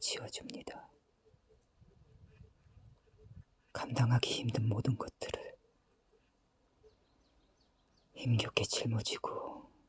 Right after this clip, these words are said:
슬픈 인생의 길을 걸어가는 길 모퉁이에서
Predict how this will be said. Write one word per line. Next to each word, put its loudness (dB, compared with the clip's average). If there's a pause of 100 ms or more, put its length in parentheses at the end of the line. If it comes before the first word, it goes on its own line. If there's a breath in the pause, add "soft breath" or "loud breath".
(500)
슬픈 4
인생의 2
길을 -2
걸어가는 -2 (720)
길 2
모퉁이에서 -4